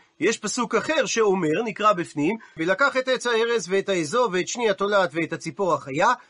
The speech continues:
וטבל אותם בדם הציפור השחוטה ובמים החיים, והיזה אל הבית שבע פעמים." ותניא, ושנינו על כך בברייתא. מצד אחד כתוב, "וטבל אותם בדם הציפור",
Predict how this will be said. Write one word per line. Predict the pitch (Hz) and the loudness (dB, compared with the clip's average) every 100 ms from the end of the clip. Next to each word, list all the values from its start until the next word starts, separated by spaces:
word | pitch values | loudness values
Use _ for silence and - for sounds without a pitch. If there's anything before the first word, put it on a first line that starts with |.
| _ 123 | _ -14
וטבל | - 127 208 311 | -10 0 2 2
אותם | - 208 196 202 | 0 4 4 4
בדם | 165 156 254 226 | 0 0 2 2
הציפור | 196 202 - 233 185 | 0 -4 -4 0 0
השחוטה | - 202 - 170 - | -2 -6 0 -2 0
ובמים | 262 156 170 262 247 254 | -4 0 2 2 2 0
החיים, | - 269 226 220 | 2 0 0 -4
והיזה | 147 135 147 226 | -4 -4 0 0
אל | 170 | 0
הבית | 233 311 339 247 | 2 2 0 -2
שבע | 262 262 269 | -2 -2 0
פעמים." | 294 285 254 240 233 _ _ _ 113 | 2 2 0 -6 -10 _ _ _ -12
ותניא, | 131 254 277 220 196 | -2 2 4 4 4
ושנינו | 196 220 214 180 180 | 2 0 2 2 2
על | |
כך | 175 190 | 0 0
בברייתא. | 196 254 277 262 254 226 _ _ _ | 2 2 4 2 0 -10 _ _ _
מצד | 127 320 330 | -6 0 2
אחד | 240 202 196 | 2 2 2
כתוב, | 208 - 220 214 214 190 | 0 -2 0 0 0 2
"וטבל | 220 226 185 208 208 | 0 0 2 4 4
אותם | 220 - 202 202 | 2 4 4 4
בדם | 180 170 196 202 | 0 2 4 4
הציפור", | 196 220 190 311 233 | 2 -4 0 2 2